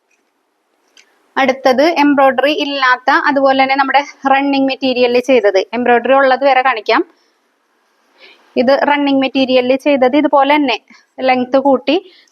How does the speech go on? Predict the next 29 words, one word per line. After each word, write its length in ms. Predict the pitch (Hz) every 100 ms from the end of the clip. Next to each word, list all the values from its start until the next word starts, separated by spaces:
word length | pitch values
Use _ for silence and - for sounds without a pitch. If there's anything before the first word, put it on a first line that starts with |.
| 269
കൈനീളം 580 | 262 254 254 247 285 -
മാക്സിമം 520 | 262 254 - 254 262
കൂട്ടി 600 | 269 277 262 277 339 359 -
നമ്മൾ 300 | 262 254 247
റണ്ണിങ് 480 | 247 254 262 262 285
മെറ്റീരിയലിൽ 560 | 277 277 254 247 247 277
ചെയ്തെടുത്തേക്കണാണ്. 840 | 294 262 254 247 240 233 233 285
ഇതിന്റെ, 460 | 269 277 262 269 370 _ _ _
ആ, 140 | - 254 254 247 247 240
മിക്സ് 220 | 277 - 277
ആൻഡ് 180 | 254
മാച്ച് 240 | 254 240 277
പോലെ 360 | 269 254 294 330 _ -
ദേ 200 | 220 214 - _ _ _ _ _ _ _ _ _ _ _ _ _ _ _ _ _ _ - 269
ഇങ്ങനെയും 340 | 277 285 277
ചെയ്തിട്ടുണ്ട്. 480 | 285 233 233 233 226
റൗണ്ട് 420 | 233 269 269 269
യോക്കാണ് 720 | 285 262 - 269 240 311 330
ബാക്കിലും 400 | 254 247 254 254
ഫ്രണ്ടിലും 460 | 277 269 247 247 262
വരുന്നത്. 380 | 262 240 240 339
എക്സ് 420 | 415 254 - 285
എൽ 80 | 269
സൈസ് 480 | 277 254 - 330 349
നാപ്പത്തിനാലായിരിക്കുള്ളൂ 1040 | 254 247 247 254 269 254 254 247 269 262
ഇതിന്റെ 200 | 254 254
ചെസ്റ്റ് 300 | 262 254 269
സൈസ് 300 | 247 233 233
വരുന്നത്. 420 | 262 240 226 277